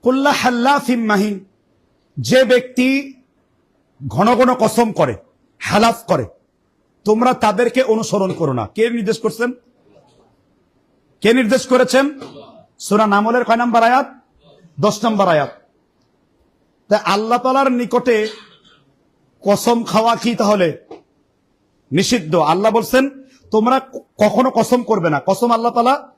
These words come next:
নিষেধ করছেন যে "ওয়ালা তাত্তাবি'", তোমরা তাদের অনুসরণ করবে না। কারা? হাল্লাফিম মাহিন, যারা কি করবে?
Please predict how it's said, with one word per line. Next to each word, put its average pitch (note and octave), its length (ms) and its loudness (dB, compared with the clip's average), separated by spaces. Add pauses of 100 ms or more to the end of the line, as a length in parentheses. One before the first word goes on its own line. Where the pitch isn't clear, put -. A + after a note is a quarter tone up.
নিষেধ A#3 320 0
করছেন E3+ 280 -2
যে G3 80 2
"ওয়ালা C4 500 0
তাত্তাবি'", G3+ 480 0 (360)
তোমরা A3+ 260 0
তাদের A3+ 320 0
অনুসরণ A#3 400 0
করবে F#3+ 220 -2
না। F#3 80 -2
কারা? C#4 300 0 (220)
হাল্লাফিম A#3+ 460 0
মাহিন, G#3 320 0 (200)
যারা G3+ 380 0 (160)
কি A#3 80 -4
করবে? F#3+ 420 0